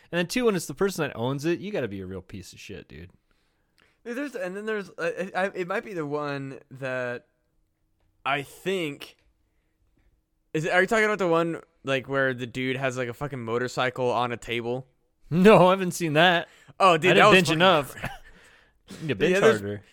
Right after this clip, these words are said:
Speaker 2: yeah, there's a dude where a guy, like, drives his motorcycle onto, like, essentially, like, one of the picnic tables outside of his bar and just, like, does a burnout on a fucking table.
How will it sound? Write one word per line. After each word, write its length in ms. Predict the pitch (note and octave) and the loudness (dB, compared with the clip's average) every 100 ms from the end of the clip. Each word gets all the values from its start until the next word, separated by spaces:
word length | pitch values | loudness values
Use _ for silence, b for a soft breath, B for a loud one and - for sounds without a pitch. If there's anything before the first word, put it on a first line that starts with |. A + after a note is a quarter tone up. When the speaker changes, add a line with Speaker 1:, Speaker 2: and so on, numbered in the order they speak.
| b | b
Speaker 2:
yeah, 180 | - F#3+ | 0 2
there's 160 | F3+ G3+ | 2 -2
a 40 | |
dude 240 | F3 A3 G#3 | -4 -4 0
where 120 | F#3+ | 0
a 300 | E3 E3 F#3+ | 0 -4 -4
guy, 320 | D#3+ E3 F3 | 0 4 4
like, 180 | F3 D3+ | 4 0
drives 320 | - C#3 D#3+ | 0 0 0
his 160 | D#3+ C#3 | -4 -6
motorcycle 560 | C3+ D3+ D3+ D3+ C3+ C3 | -2 -2 -2 -2 -2 -4
onto, 200 | C3 C3 | -6 -4
like, 240 | C3 - - | -4 -6 -10
essentially, 420 | C#3 C#3+ C#3 D3 | -8 -8 -6 -4
like, 120 | B2 | -4
one 140 | B2+ | -4
of 20 | C3 | -6
the 80 | |
picnic 380 | A#2+ D3 D#3+ C#3+ | -6 -10 -10 -10
tables 400 | C3+ B2+ B2 A#2+ | -6 -6 -6 -6
outside 420 | A#2 C3 C3+ C3 | -4 -4 -4 -4
of 60 | C3 | -4
his 120 | B2 | -8
bar 380 | - B2+ C3+ B2 | -6 0 2 0
and 140 | A#2+ B2 | -2 -8
just, 160 | B2 | -6
like, 260 | B2+ A#2+ - | -4 -4 -4
does 180 | C#3+ D3 | -4 -4
a 60 | |
burnout 640 | C3+ C3 C3 D3+ C3+ B2+ | -4 -2 0 2 2 2
on 160 | A#2+ C3 | -2 -4
a 80 | C3 | -2
fucking 380 | C#3+ C3+ C#3 A#2+ | -4 -4 -8 -4
table. 500 | C3+ C#3 A#2+ A#2 | -2 0 -2 -8